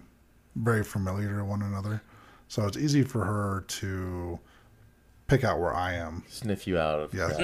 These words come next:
Speaker 2: crap.
Speaker 1: more or less. <laughs> Um, and then, I mean, she's been around you guys enough, too. She could do the same thing with you guys as well. Um, she's done it on an, uh, investigation I was at in Bountiful, uh, Residential. <clears throat> And same thing. She was on the phone with me, and,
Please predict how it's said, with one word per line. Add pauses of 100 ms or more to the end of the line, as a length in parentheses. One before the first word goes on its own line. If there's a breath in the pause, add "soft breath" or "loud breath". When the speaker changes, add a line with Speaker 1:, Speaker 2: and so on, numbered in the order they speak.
Speaker 2:
crap.
Speaker 1:
more
or
less.
<laughs> (920 loud breath)
Um,
and
then,
I
mean,
she's
been
around
you
guys
enough,
too.
She
could
do
the
same
thing
with
you
guys (160)
as
well. (480 loud breath)
Um,
she's
done
it
on
an,
uh,
investigation
I
was
at
in
Bountiful, (560 soft breath)
uh,
Residential. (380)
<clears throat>
And
same
thing. (340 loud breath)
She
was
on
the
phone
with
me, (120)
and,